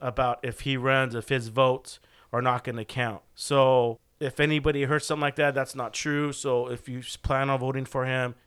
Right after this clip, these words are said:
continue to vote. His votes are gonna count.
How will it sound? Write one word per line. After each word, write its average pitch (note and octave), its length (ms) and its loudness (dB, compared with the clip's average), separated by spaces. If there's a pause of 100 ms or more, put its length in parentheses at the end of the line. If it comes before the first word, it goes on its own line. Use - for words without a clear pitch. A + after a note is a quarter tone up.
continue B2+ 380 -6
to C3 120 -2
vote. B2+ 300 2
His B2 160 -4
votes B2+ 280 -2 (120)
are B2+ 200 2
gonna B2+ 220 -6
count. C3 340 -4